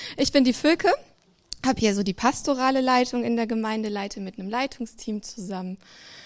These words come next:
und bin gespannt, was heute kommt. Wir werden sehen. Ich weiß auch, das Thema, ich hab's ja schon vor zwei Wochen angekündigt, es wird um das Reich Gottes gehen.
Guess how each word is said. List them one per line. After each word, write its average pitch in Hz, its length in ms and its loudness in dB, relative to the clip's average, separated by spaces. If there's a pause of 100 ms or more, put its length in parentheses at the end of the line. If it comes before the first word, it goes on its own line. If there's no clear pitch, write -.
(500)
und 190 320 -2 (720)
bin 240 180 4
gespannt, 233 720 2
was 294 220 -4
heute 226 280 -4
kommt. - 380 -12 (920)
Wir 185 120 -16
werden 226 200 -4
sehen. 233 240 0 (340)
Ich 262 120 -2
weiß 370 260 4
auch, - 140 -6
das 277 260 -6
Thema, 240 640 4 (120)
ich - 140 -8
hab's 254 160 -4
ja 277 100 2
schon 254 200 0
vor 254 220 0
zwei 285 260 4
Wochen 302 260 2
angekündigt, 247 760 0
es - 120 -8
wird 285 160 2
um 262 120 -2
das 254 240 -4
Reich 277 240 -2
Gottes - 400 -4
gehen. 196 240 -2